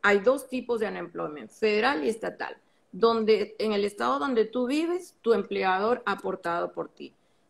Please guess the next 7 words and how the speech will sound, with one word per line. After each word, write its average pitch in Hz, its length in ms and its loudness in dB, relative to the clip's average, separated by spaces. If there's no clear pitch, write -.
Y 330 460 2
el 208 140 0
gobierno 196 420 2
federal, 285 720 0
a 247 80 2
la 285 200 -2
par, 254 360 0